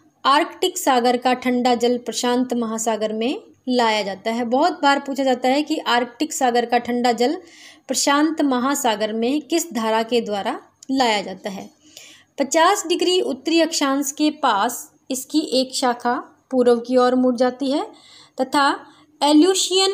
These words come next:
एवं क्यूरोसिवो धाराओं से मिल जाती है। दूसरी शाखा दक्षिण की ओर जापान के पूर्वी तट तक प्रवाहित होती है। इसकी तुलना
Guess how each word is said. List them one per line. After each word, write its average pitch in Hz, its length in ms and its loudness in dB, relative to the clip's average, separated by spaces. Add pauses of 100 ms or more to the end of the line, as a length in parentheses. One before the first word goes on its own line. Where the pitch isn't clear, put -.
(140)
एवं 262 360 2 (540)
क्यूरोसिवो 339 680 4
धाराओं 240 460 2
से 247 200 0 (420)
मिल 254 280 4
जाती 214 340 -6
है। - 220 -14 (760)
दूसरी 277 440 0
शाखा 302 420 0 (500)
दक्षिण 302 440 0
की 320 180 0
ओर 269 280 4 (540)
जापान 269 640 2
के 339 220 0
पूर्वी 285 420 0
तट 269 320 0
तक 285 200 -4
प्रवाहित 269 500 0
होती 294 240 0
है। 302 220 0 (760)
इसकी 392 340 0
तुलना 277 440 0